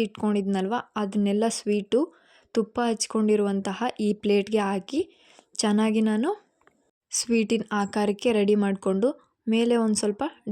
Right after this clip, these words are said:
ಡ್ರೈ ಫ್ರೂಟ್ಸ್ ಹಾಕಿ ಫ್ರಿಜ್ಜಲ್ಲಿ ಒಂದು ಹತ್ತು ನಿಮಿಷ ಹಾಗೆ ಇಡ್ತೀನಿ. ಈಗ ಫ್ರಿಜ್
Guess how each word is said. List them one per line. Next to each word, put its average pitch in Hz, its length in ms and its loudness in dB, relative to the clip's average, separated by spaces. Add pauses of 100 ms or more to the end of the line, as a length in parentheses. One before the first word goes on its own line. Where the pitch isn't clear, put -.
(100)
ಡ್ರೈ 208 160 4 (100)
ಫ್ರೂಟ್ಸ್ 208 380 -2
ಹಾಕಿ 190 240 -4 (100)
ಫ್ರಿಜ್ಜಲ್ಲಿ 208 580 0
ಒಂದು 202 220 -6
ಹತ್ತು 202 320 -4
ನಿಮಿಷ 196 200 -2 (140)
ಹಾಗೆ 185 300 0
ಇಡ್ತೀನಿ. 185 360 -2 (760)
ಈಗ 226 100 0 (140)
ಫ್ರಿಜ್ 220 260 0